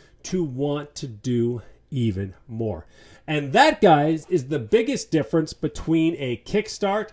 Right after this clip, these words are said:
and a challenge, why challenges suck and what you should do instead. Now, I'm not saying you have to go and do my kickstart, but hey, you are more than welcome to do my kickstart. In fact, if you go to my website, which I'm gonna open right now while we're talking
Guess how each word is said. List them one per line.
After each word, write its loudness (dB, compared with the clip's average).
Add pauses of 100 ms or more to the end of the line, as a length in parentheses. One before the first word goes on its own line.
and -8
a -4
challenge, -4
why -4
challenges -6
suck -2 (440)
and -4
what -4
you -4
should -10
do -4
instead. -10
Now, -4
I'm -2
not -6
saying -2 (440)
you 2
have -2
to -2
go -2
and -2
do 2 (120)
my -4 (200)
kickstart, -4 (360)
but 4
hey, 4 (460)
you 4
are 4
more 6
than 2
welcome 2 (180)
to 6
do 6
my -2
kickstart. -6
In -8
fact, -4
if -2
you -2
go 2
to -2
my -4
website, -4
which -8
I'm -8
gonna -6
open -6
right -6
now -8
while -10
we're -14
talking -14